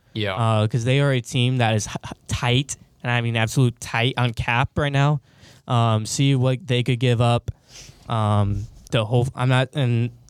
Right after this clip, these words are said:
Speaker 2: obviously the higher you get, the more money you are, but also, like, New Orleans is kind of, they're slowly becoming, uh, a playoff team, especially with the signing of Derek Carr, and they're, they're probably desperate enough to build an offense around him. So I would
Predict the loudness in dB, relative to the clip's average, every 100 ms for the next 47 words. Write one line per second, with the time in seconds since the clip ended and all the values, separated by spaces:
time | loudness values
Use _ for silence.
0 | -2 -2 0 0 2 2 0 0 2 2
1 | 2 0 0 2 2 2 2 2 2 2
2 | 0 _ _ _ 2 2 2 2 2 2
3 | 2 2 4 4 2 2 -2 -4 -2 2
4 | 2 2 -4 -14 -20 -20 -20 -20 -6 -2
5 | -2 0 2 2 2 0 0 2 2 2
6 | 0 -4 0 2 2 0 _ _ -20 -20
7 | -20 -20 -8 -4 0 2 2 0 0 2
8 | 2 0 -8 -20 -10 -6 0 2 2 0
9 | -2 -2 -2 0 2 2 0 2 2 2
10 | 2 0 0 0 0 2 0 2 -2 0
11 | 0 2 0 0 2 4 4 2 0 0
12 | -2 0 0 2 2 2 -2 _ _ _
13 | _ -6 0 2 2 2 0